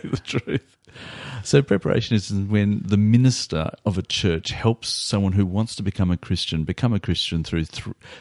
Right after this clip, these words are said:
three or four distinct phases, so that, uh, the means of grace are so determined, so clear in a church that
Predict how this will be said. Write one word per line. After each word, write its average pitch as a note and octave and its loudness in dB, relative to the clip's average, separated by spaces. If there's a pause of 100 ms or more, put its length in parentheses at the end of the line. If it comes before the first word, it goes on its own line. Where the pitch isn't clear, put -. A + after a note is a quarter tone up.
three A2+ 2
or F#2 0
four F2+ 0
distinct - -4
phases, - -8 (420)
so F2+ -2
that, F2+ -6 (200)
uh, F2 -4
the G#2 -4
means G#2+ 6
of G2+ 2
grace E2+ -2
are F#2 -4
so A2+ 0
determined, F#2 -2
so A2 -4 (480)
clear G#2 0
in E2+ 0
a E2+ -2
church - -4
that - -4